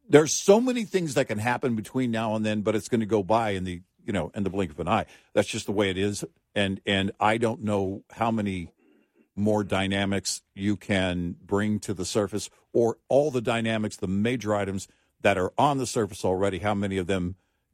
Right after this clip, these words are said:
continue to boil over and, and sway votes one way or the other. But I, I do think that R F K Junior is one of those that is,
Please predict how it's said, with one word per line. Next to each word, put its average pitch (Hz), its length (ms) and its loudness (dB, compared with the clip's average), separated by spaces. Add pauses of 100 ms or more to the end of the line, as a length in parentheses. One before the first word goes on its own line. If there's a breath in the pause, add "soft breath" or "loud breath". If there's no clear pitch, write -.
(160)
continue 131 640 0
to 110 100 -2
boil 107 480 0
over 87 460 -4 (340)
and, 104 360 0
and 98 420 -2
sway 107 280 2
votes 98 300 -4
one 92 300 -4
way 87 200 0
or 85 200 -6
the 92 120 -2
other. 82 160 -4
But 90 140 -4
I, 104 200 0
I 107 100 0
do 131 260 0
think 113 420 -4 (340)
that 98 240 0 (100)
R 92 160 2
F 90 140 -4
K 87 160 -4
Junior 101 440 -2
is 85 120 -12
one 98 160 -4
of 92 80 -4
those 87 280 -4 (1080)
that 95 320 2
is, 92 380 -6